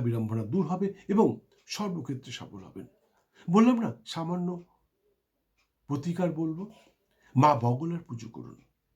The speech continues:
অনেকে শুভ রং খোঁজেন, তাই তাদেরকে বলছি, আপনাদের জন্য শুভ রং গোলাপি এবং হলুদ। আর অনেকে শুভ সংখ্যা খোঁজেন,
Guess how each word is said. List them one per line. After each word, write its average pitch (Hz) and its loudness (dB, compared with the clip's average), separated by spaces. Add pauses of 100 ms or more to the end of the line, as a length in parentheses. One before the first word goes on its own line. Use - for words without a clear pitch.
(460)
অনেকে 233 8 (300)
শুভ 196 -2 (480)
রং 180 0 (140)
খোঁজেন, 151 0 (300)
তাই 180 -2 (100)
তাদেরকে 190 -4 (100)
বলছি, 185 0 (260)
আপনাদের 170 -6
জন্য 185 0 (100)
শুভ 175 -2 (120)
রং 180 2 (400)
গোলাপি 156 2 (720)
এবং 147 2 (260)
হলুদ। 180 0 (1000)
আর 139 6 (140)
অনেকে 170 2 (480)
শুভ 175 4 (220)
সংখ্যা 170 0
খোঁজেন, 101 -8